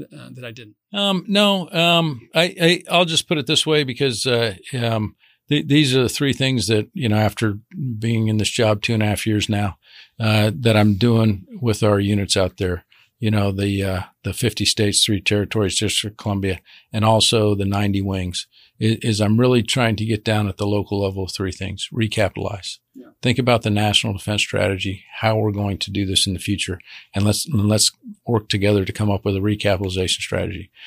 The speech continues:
Speaker 2: The next thing is on the innovation front. We, we actually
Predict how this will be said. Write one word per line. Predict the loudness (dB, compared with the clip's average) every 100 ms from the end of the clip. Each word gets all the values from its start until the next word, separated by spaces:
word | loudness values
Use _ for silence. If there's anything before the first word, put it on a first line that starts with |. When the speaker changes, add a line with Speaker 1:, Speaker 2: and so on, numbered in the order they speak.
| -18 2
Speaker 2:
The |
next | 4 4 4
thing | 4 4
is | 4
on | 4
the | 2 2
innovation | 2 2 2 0
front. | -2 -8 -10 _ _ _ _ -6
We, | 0 0 0
we | 0 2
actually | 0 0 0 -2 -4